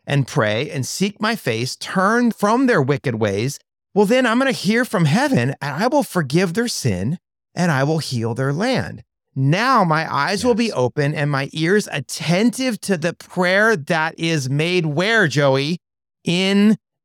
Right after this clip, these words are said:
Speaker 2: In
Speaker 1: this
Speaker 2: this
Speaker 1: place. See, that's
Speaker 2: place.
Speaker 1: really important 'cause we're part of still this dedication moment.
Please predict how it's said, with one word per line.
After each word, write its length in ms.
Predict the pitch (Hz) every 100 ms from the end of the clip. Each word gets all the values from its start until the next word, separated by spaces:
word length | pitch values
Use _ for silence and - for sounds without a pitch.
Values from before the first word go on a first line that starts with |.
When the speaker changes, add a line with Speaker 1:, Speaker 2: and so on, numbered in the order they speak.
| _ _
Speaker 2:
In 240 | 180 170 139
Speaker 1:
this 580 | - 160 - - - -
Speaker 2:
this 480 | 117 160 156 - -
Speaker 1:
place. 580 | - 160 226 254 113 123
See, 160 | 123
that's 240 | 151 196 208
Speaker 2:
place. 40 |
Speaker 1:
really 240 | 196 202 196
important 400 | 180 - 285 165
'cause 120 | 151
we're 100 | 180
part 260 | - 170 190
of 120 | 165
still 180 | - 190
this 160 | 180
dedication 680 | 160 165 156 - 185 247 220
moment. 340 | 139 127 147